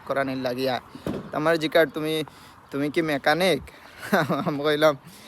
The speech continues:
"আতুড়া ভাঙ্গা মেকানিক।" মানে অতটা এক্সপার্ট না,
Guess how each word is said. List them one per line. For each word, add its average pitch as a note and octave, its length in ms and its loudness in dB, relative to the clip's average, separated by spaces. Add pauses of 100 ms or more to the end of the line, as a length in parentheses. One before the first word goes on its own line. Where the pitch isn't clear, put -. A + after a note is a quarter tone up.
(200)
"আতুড়া E3+ 340 6
ভাঙ্গা D#3+ 280 6
মেকানিক।" C3 500 0 (1040)
মানে C#3+ 320 2
অতটা D#3 360 6
এক্সপার্ট E3+ 420 4
না, D#3+ 260 6